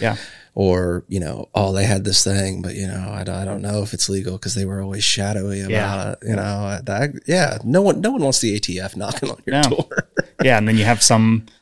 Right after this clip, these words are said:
Speaker 1: someone's friend come over and like, "Oh, that's a machine gun. You need to get rid of that," you know? Anyway, so, so that's the, that's the limited supply. It sounds like a lot, but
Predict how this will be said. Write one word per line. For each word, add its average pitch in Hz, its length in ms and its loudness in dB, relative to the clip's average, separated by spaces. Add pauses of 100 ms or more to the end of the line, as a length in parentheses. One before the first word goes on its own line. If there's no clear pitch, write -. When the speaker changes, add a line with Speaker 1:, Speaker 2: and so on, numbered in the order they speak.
Speaker 1:
someone's 120 500 6
friend 113 400 4
come 117 180 6
over 113 220 6
and 110 120 4
like, 98 220 2
"Oh, 120 120 6
that's 127 220 6
a 117 40 0
machine 123 360 6
gun. 98 200 0
You 117 80 6
need 131 100 8
to 113 80 2
get 98 120 -4
rid 120 160 6
of 101 80 2
that," 95 300 0
you 107 80 0
know? 101 320 -2 (400)
Anyway, 104 520 4
so, 113 260 6
so - 160 6
that's 180 180 6
the, 113 140 2 (100)
that's - 300 4
the 101 220 2
limited 110 600 4
supply. 98 540 0
It - 100 -2
sounds 139 240 6
like 135 120 4
a 113 60 2
lot, 110 380 2
but 101 220 -2